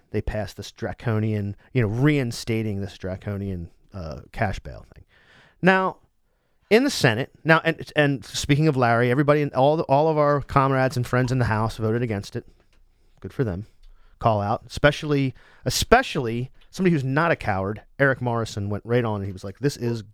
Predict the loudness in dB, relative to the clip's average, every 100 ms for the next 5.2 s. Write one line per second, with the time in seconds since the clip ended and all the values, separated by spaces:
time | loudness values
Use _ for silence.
0 | _ _ 2 2 0 -8 -10 -16 -18 -20
1 | -20 -4 0 0 4 4 4 -2 -8 -8
2 | -10 -14 _ -20 -20 -20 _ _ _ _
3 | 2 4 2 -2 -4 -4 -6 _ _ 2
4 | 4 4 4 4 4 2 2 4 4 4
5 | 0